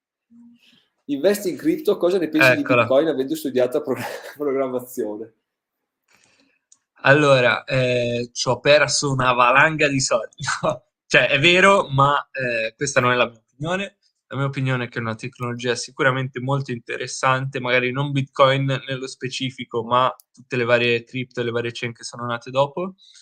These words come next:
Speaker 2: Ho lavorato anche nel settore delle criptovalute. Ehm, secondo me siamo in una situazione, a livello finanziario, in una situazione molto incerta, dove lo strumento è giovane.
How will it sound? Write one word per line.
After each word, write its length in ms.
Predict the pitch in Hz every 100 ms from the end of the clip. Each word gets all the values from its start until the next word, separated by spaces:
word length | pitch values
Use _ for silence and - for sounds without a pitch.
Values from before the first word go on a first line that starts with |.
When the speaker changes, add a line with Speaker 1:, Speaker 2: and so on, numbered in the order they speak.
| _ _ _ _
Speaker 2:
Ho 100 | 175
lavorato 540 | 175 156 160 165 160 147
anche 260 | 170 147
nel 160 | 123 123
settore 420 | - _ 127 113
delle 240 | 110 113 -
criptovalute. 920 | - - 131 117 123 190 - 240 277 _ _ _ _ _ _ -
Ehm, 760 | 127 123 123 123 123 123 120 - -
secondo 640 | - - 139 151 147 147
me 460 | 147 143 147 143 - _
siamo 840 | - - 127 123 127 123 127 127 _ _ _ _ _ _ _ _ _ - -
in 140 | 135 131
una 220 | 127 123
situazione, 600 | - 120 127 - 139 135
a 40 |
livello 320 | 135 135 143 139
finanziario, 840 | 143 135 135 135 143 139 139 139
in 80 | 131
una 120 | 120
situazione 540 | - 131 123 - 127 120
molto 260 | 127 -
incerta, 640 | 123 - 113 110 - 123 - _ _ _
dove 300 | _ - 120
lo 100 | 117
strumento 800 | 117 - 123 139 147 147 143 131
è 100 | 123
giovane. 520 | 113 113 117 120 135